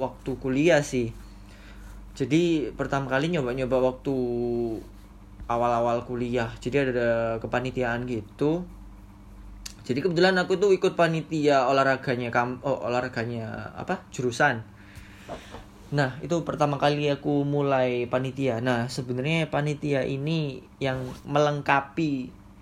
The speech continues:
semua susah senangnya di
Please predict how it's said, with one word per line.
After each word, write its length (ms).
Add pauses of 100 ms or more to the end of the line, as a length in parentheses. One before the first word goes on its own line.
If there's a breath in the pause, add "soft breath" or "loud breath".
(180)
semua 800 (1300 loud breath)
susah 400
senangnya 560
di 480